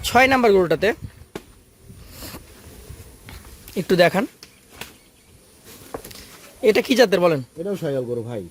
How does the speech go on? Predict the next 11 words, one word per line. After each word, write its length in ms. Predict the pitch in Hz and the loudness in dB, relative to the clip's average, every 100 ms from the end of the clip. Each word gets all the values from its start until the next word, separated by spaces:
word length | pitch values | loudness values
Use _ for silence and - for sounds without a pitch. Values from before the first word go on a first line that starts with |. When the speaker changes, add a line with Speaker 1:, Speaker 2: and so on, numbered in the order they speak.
| - - | -16 -8
Speaker 1:
শাহিওয়াল 540 | - - 190 190 175 | -2 2 2 4 2
গরু। 180 | 160 123 - - | 0 -4 -16 -16
নাভি, 460 | 170 170 165 196 262 - - | -6 -2 0 0 -2 -6 -6
Speaker 2:
দেখছেন? 380 | 143 175 208 127 - | -6 -2 -4 -6 -2
Speaker 1:
চামড়াগুলো 480 | 175 175 185 180 | 0 4 4 4
ঢিলা 220 | 170 175 165 | 2 2 0
দেখেন। 240 | 156 214 - _ _ | 0 -4 -8 _ _
শাহিওয়াল 400 | - - 165 190 | -10 -2 2 2
জাতের 300 | 170 170 - | 4 0 0
বৈশিষ্ট্যগুলো 580 | 165 170 202 - 180 170 | -2 -2 -2 -2 2 2
দেখেন। 260 | 147 175 | 2 -2